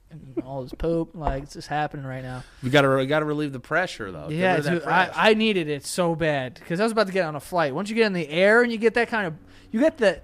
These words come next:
Speaker 1: the G-force on this stomach, I'll shit in my chair.
Speaker 2: Yeah, dude,
Speaker 1: Like,
Speaker 2: if,
Speaker 1: you can't
Speaker 2: if,
Speaker 1: have
Speaker 2: I
Speaker 1: that.
Speaker 2: thi-, I think if you fart at thirty thousand feet, like, a part of your asshole comes out.
Speaker 1: That is actually, I read that.
Speaker 2: Yeah.
Speaker 1: Um,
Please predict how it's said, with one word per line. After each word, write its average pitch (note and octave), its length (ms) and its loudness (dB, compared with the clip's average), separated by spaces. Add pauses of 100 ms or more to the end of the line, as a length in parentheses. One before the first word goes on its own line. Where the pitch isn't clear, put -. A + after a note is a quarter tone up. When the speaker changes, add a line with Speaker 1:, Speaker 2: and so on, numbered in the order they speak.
(160)
Speaker 1:
the F#3+ 100 -2
G-force B3+ 720 -2
on A#3 200 0
this B3+ 120 -2
stomach, B3+ 420 -2
I'll F#3 120 0
shit F3+ 300 -6
in C#3 80 -12
my B2 140 -12
chair. E3 500 -2
Speaker 2:
Yeah, A#2 180 2
dude, A#2+ 220 6
Speaker 1:
Like, - 0 -
Speaker 2:
if, G#2+ 160 -2
Speaker 1:
you B2+ 60 0
can't G3+ 100 -2
Speaker 2:
if, D#3 60 -4
Speaker 1:
have E3+ 160 2
Speaker 2:
I C3+ 40 6
Speaker 1:
that. B2+ 100 0 (120)
Speaker 2:
thi-, C3 40 -2
I C3+ 60 6
think F#3 220 0
if C#3+ 100 -4
you C3 80 -2
fart C#3+ 420 -2
at A#2+ 180 0
thirty B2 280 0
thousand A#2 320 2
feet, B2 240 -2
like, G2+ 140 -4
a - 40 -10
part A#2 240 0
of G#2 40 -2
your G2 100 -2
asshole G#2+ 320 -2
comes F2 240 -6
out. D#2+ 240 -12 (160)
Speaker 1:
That F3+ 300 2
is F3 160 -2
actually, F3+ 320 0
I D#3 60 0
read E3+ 200 0
that. B2+ 220 -6
Speaker 2:
Yeah. A2+ 240 0 (400)
Speaker 1:
Um, D#3+ 500 0